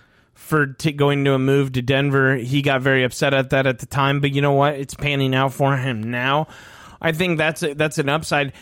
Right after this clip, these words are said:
And I, and I know what people are thinking, like, "Guys, come on! Why are you so negative? W-, we won." Yes, we did.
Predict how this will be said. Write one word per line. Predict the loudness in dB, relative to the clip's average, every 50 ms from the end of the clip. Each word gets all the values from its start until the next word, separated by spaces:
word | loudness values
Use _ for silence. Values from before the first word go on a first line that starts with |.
| -20 _ -4
And | -2 -2
I, | 0 0 0
and | 2 2
I | 2 4
know | 4 4
what | 4 2 2
people | 2 0 2 2 2
are | 2 2 2
thinking, | -2 -4 -8 -12 -20 -20 -18 -18 -18 -4 -2 0 0 2 2 2 0 0 0
like, | 2 0 0 0 -2 -2
"Guys, | -4 -4 -2 -2 -4 -6 -6 -8
come | -6 -4 -2 -2
on! | 0 0 0 0 -2 -2 -2 -2
Why | 0 0
are | 0
you | 0 -2 -2
so | 0 -2 0
negative? | 0 0 0 0 2 2 0 0 -2 -4 -12 -12 -8
W-, | -4 -4 -4 -4 -6 -6
we | -2 0 0 0
won." | 2 2 4 4 4 4 2 0 -4 -10 _ _ _ _
Yes, | -2 0 0 0 -2 -2 -2 -2
we | -2 0
did. | 0 0 0 0 0 -2 -4